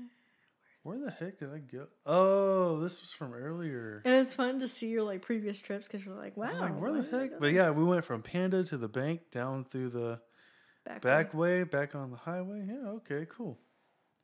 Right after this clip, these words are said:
Speaker 2: Oh, I don't even know if my thing is because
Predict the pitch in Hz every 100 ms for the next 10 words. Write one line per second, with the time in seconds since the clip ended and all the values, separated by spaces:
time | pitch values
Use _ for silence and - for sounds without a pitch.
0 | _ _ _ _ _ _ _ _ _ _
1 | _ _ _ _ - - _ 240 233 247
2 | 220 214 247 262 233 226 226 208 208 214
3 | 226 208 185 208 202 190 190 190 196 185